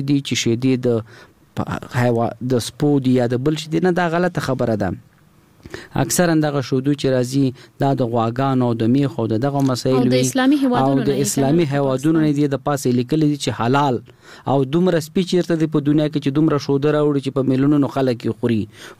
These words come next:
Speaker 1: خو کورنۍ تربیه حتی د مور د نس نه شروع کیږي، د مور د غېږې نه شروع کیږي. که والدین اهل او سالم وي، اولادونه به هم اهل او سالم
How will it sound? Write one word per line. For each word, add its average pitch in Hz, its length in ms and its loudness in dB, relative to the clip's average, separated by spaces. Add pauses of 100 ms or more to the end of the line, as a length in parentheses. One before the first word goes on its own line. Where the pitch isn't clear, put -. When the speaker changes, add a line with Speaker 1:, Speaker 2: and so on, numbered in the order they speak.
Speaker 1:
خو 190 160 4 (400)
کورنۍ 147 480 0
تربیه 135 360 0 (520)
حتی 156 320 -2 (160)
د 127 100 2
مور 151 340 2
د 117 140 2
نس 165 220 0 (100)
نه 117 140 -2
شروع 117 240 -2 (100)
کیږي، 101 320 -2 (640)
د 127 140 4
مور 160 320 2
د 120 100 -2
غېږې 143 340 0
نه 120 120 -2
شروع 120 240 -4 (100)
کیږي. 104 320 -2 (380)
که 135 180 2
والدین 131 480 0 (160)
اهل 120 320 -2
او - 20 -2 (140)
سالم 131 400 2
وي، 120 160 0
اولادونه 147 420 0
به 156 160 0
هم 87 140 -2
اهل 147 240 -2
او - 100 -4
سالم 151 320 2